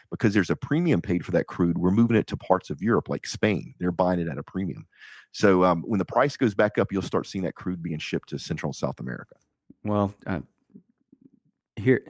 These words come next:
Speaker 2: <laughs> three cheers for government involvement in manipulating markets. Anyway, <laughs> so moving on, long-term opportunity. Fieldwood Energy C E O talks Mexico, G-, Gulf of Mexico. And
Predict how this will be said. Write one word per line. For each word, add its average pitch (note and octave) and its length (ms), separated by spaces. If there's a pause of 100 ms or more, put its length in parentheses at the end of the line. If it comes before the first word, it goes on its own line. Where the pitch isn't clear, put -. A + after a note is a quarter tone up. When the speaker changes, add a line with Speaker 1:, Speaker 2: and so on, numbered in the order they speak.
(120)
Speaker 2:
<laughs> D3 180
three C3 220
cheers A2+ 400
for G2+ 220
government G2 420
involvement F#2 560
in F2+ 260
manipulating F2+ 600
markets. F2 340 (280)
Anyway, A#2 360 (220)
<laughs> A#2+ 180
so - 220 (300)
moving D#3+ 340
on, A#2 280
long-term C#3+ 600
opportunity. A2+ 640
Fieldwood B2 600
Energy A2+ 380
C A2 320
E G#2 60
O G2+ 100
talks G#2 420
Mexico, G#2 760
G-, F#2 360
Gulf G2+ 260
of F2+ 120
Mexico. F2 580 (640)
And F#2+ 400